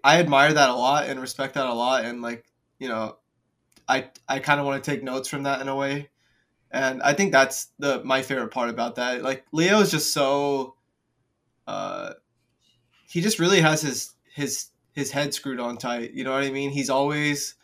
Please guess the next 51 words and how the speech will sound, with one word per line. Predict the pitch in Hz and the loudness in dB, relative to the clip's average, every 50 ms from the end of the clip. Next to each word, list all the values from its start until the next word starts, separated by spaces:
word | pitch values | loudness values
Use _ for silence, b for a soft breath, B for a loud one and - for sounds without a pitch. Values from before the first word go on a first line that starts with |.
| _ _ _ _ _ _ _ _ _ _ _ _ | _ _ _ _ _ _ _ _ _ _ _ _
uh, | - 127 120 120 117 117 | -2 0 0 0 0 -2
calm | 117 - 143 135 135 139 | -2 0 0 0 2 0
and | 143 135 | -2 -6
collected | - - 135 131 131 131 - 147 143 139 | -6 -4 -2 -2 -2 -2 -2 -2 -2 -2
and, | 139 131 131 | -2 -2 -4
like, | 127 123 123 | -6 -6 -6
looking | 131 135 131 - 147 135 | -6 -6 -6 -6 -8 -10
towards | - - 139 139 135 - | -8 -6 -6 -6 -4 -6
the | - | -10
future | - - 135 135 127 - 147 143 135 | -6 -6 -6 -6 -4 -4 -2 -2 -2
and, | 135 135 131 127 | -2 -2 -4 -6
like, | 120 120 - | -6 -8 -6
making | 135 131 131 131 139 135 127 | -6 -6 -6 -6 -6 -6 -6
everything | 127 131 139 135 151 135 | -4 -4 -4 -4 -4 -4
a | 131 127 | -2 -2
learning | 123 127 131 135 135 135 | -4 -4 -4 -6 -6 -6
experience | 135 131 - - - 131 131 135 139 139 143 143 139 - | -6 -8 -8 -8 -6 -4 -2 -2 0 0 -2 -2 -4 -4
'cause, | - 139 127 123 117 - - - _ _ _ _ _ _ _ _ _ _ _ _ _ _ _ _ _ _ _ _ _ _ _ _ _ _ _ | -4 -4 -4 -4 -6 -10 -14 -18 _ _ _ _ _ _ _ _ _ _ _ _ _ _ _ _ _ _ _ _ _ _ _ _ _ _ _
you | - 135 | -2 2
know, | 143 143 147 | 4 4 4
it's | 143 - | 4 4
a | 170 | 2
pretty | 170 - 214 214 196 | 6 8 8 8 8
weird | 151 147 160 170 175 170 | 8 8 8 8 8 8
thing | 175 175 165 165 | 6 4 4 4
to | - 156 | 2 0
do, | - 143 147 160 175 | 0 4 4 4 4
but | 160 147 | 4 4
he | 139 135 | 2 2
still, | - - - 156 151 151 | 2 0 2 0 2 2
like, | 143 135 127 | 0 0 0
seems | - 156 147 135 - | -2 -4 -4 -4 -6
to | - | -2
be, | 139 143 139 135 | 0 0 0 0
like, | 131 127 123 113 117 | 0 -2 -4 -4 -4
getting | 147 139 139 139 | -2 -2 -2 -2
the | 131 | -2
most | 120 117 117 123 120 - | -2 -2 -2 -2 0 2
out | 143 139 139 | 2 2 2
of | 139 139 | 2 2
it | 156 143 123 | 0 -2 -2
and, | 127 131 | -2 -4
like, | 120 120 - | -6 -6 -6
satisfied | - - - 135 131 135 135 135 - - 131 127 127 123 120 135 | -4 0 4 4 4 4 2 -2 -6 -6 -6 -4 -4 -4 -6 -6
with, | 127 117 - | -6 -6 -8
like, | 127 120 120 | -8 -8 -6
what | 123 123 123 | -8 -6 -6
he's | 135 127 117 - | -6 -8 -8 -8
learning | 123 123 123 123 131 131 131 | -8 -8 -8 -8 -8 -8 -8
and, | 127 120 | -8 -8
like, | 120 117 117 - - | -8 -8 -10 -10 -16